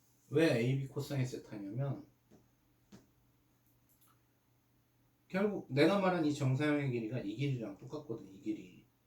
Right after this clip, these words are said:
그럼 나는 여기서 여기가 동의각이니까 여기도 세타로 잡고 여기 에이비를 잡고 내가 구해야 되는 길이를 여기를 X라고 잡자고.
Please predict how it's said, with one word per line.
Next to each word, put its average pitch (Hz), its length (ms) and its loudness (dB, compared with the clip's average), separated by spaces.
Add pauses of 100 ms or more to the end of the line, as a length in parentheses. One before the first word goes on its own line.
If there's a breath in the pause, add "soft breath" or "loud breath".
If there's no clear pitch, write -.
(400)
그럼 117 140 -8
나는 113 440 0 (760)
여기서 123 360 -2
여기가 113 300 -2
동의각이니까 117 960 -2
여기도 104 300 -4
세타로 - 480 -10
잡고 - 520 -14 (260)
여기 117 180 -4
에이비를 117 460 0
잡고 - 260 -12
내가 123 280 2
구해야 127 280 2
되는 110 240 -4
길이를 107 400 -6
여기를 104 240 -10
X라고 123 420 -6
잡자고. - 580 -14